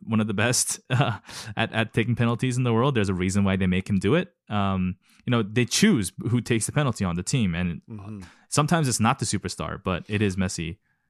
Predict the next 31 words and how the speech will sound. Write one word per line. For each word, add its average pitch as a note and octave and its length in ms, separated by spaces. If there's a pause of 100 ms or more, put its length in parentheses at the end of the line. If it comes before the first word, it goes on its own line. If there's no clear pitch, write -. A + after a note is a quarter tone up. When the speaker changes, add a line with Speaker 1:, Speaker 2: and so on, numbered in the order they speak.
Speaker 1:
and G2 140
it F#2+ 80
is F2+ 100
Mbappe. F2 440 (720)
Speaker 2:
Uh, E3 180 (140)
the E3 460
next E3+ 260
question, D3 640
what's D3+ 260
the D3+ 100
best C3+ 340
goal? C#3+ 180
Oh, D#3 200
I A2+ 60
have A#2 140
what's A#2+ 160
the A2 60
best A#2 200
goal. C3 260
We B2 220
already B2 240
discussed A#2 480
that. A2+ 260
I C#3+ 120
think A2 240
Speaker 1:
Mm-hmm. D3+ 80
Speaker 2:
what's D3 160
fascinating D3 600
there C#3+ 280
is A2+ 100
that B2 200